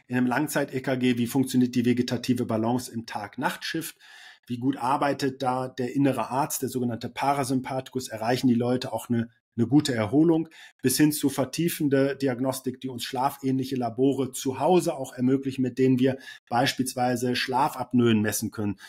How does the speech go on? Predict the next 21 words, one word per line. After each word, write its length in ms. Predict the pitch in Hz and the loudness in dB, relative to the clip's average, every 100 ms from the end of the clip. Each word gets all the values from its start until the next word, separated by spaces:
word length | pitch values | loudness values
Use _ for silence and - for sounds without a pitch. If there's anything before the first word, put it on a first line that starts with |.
| - | -10
sogenannte 420 | 117 117 113 120 | -4 -2 -2 2
osa 300 | 127 143 131 | 4 4 2
Scores 460 | - - 113 110 | -2 -4 -4 -4
bilden 340 | - 113 107 104 | -4 -2 -2 -4
können. 220 | - 98 | -6 -4
Wie 100 | 127 | 0
häufig 380 | 117 139 135 - | 2 0 0 -2
kommen 220 | 131 123 | -2 -2
Atemaussetzer? 880 | 113 120 123 127 117 120 120 - 120 | 0 -4 -2 -4 -4 -6 -8 -8 -6
Wie 160 | 110 139 | 0 2
ist 200 | 139 - | 2 -4
die 60 | 123 | -4
Schlafarchitektur 1000 | - 123 131 - 120 131 127 117 - 127 | -2 0 0 -2 -10 -10 -12 -10 -2 0
genau 280 | 123 117 123 | 2 0 0
aufgebaut? 600 | 120 120 120 113 113 113 - - | -2 -6 -6 -2 -2 -4 -14 -2
Wie 100 | 123 | 0
sind 180 | 123 139 | 2 2
die 80 | 143 | 0
Verhältnisse 720 | 143 120 135 139 135 - 127 | 0 2 2 0 -4 -2 -4
welcher, 480 | 120 120 127 120 117 - - _ _ | -2 -4 0 -2 -2 -6 -20 _ _
ähm, 500 | 117 113 110 113 117 | -4 2 4 4 4